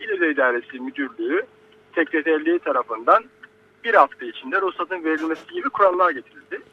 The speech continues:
Bunun anlamı şuydu, e, madenci şirket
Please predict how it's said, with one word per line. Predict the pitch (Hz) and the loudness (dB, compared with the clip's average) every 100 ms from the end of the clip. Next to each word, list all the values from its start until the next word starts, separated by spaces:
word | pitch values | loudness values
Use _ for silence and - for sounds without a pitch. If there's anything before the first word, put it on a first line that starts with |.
| _ - _ _ 262 | _ -20 _ _ -8
Bunun | 226 | -4
anlamı | 180 175 269 | -2 -4 -4
şuydu, | - 220 175 427 - - - | -4 -2 -2 -2 -4 -14 -8
e, | 170 170 170 - - - | -2 -2 -2 -6 -12 4
madenci | 185 185 190 190 170 | 8 8 6 2 -2
şirket | - 185 - 185 | -2 -2 0 -2